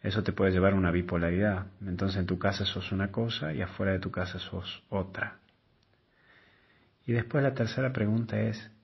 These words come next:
¿hice feliz a alguien? ¿Y de qué modo? Creo que te dejo algunas cosas para que lo pienses, pero creo que nos va a hacer bien a todos meditar y ver qué pasa en mi vida.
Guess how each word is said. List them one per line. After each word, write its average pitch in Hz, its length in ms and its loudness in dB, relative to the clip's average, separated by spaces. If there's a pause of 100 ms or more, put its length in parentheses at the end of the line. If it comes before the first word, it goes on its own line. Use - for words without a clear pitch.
(220)
¿hice 131 260 -2
feliz 104 540 -2 (120)
a 92 240 2
alguien? 113 520 2 (840)
¿Y 104 80 -6
de 95 140 -6
qué 98 160 -4
modo? 113 340 -2 (1400)
Creo 120 240 4
que 113 100 4
te 101 100 0
dejo 98 200 0
algunas 95 300 2
cosas 98 320 -2
para - 240 -4
que 87 80 -4
lo 85 160 -2
pienses, - 560 -8 (320)
pero 101 160 0
creo 98 180 2
que 95 80 -2
nos 87 140 2
va 90 60 2
a 90 40 0
hacer 98 220 -4
bien 90 180 4
a 90 140 -4
todos 82 480 -2 (400)
meditar 90 400 -2
y 92 60 0
ver 87 260 0 (480)
qué 98 160 -10
pasa - 340 -8
en 82 80 -4
mi 82 100 -2
vida. 80 360 -8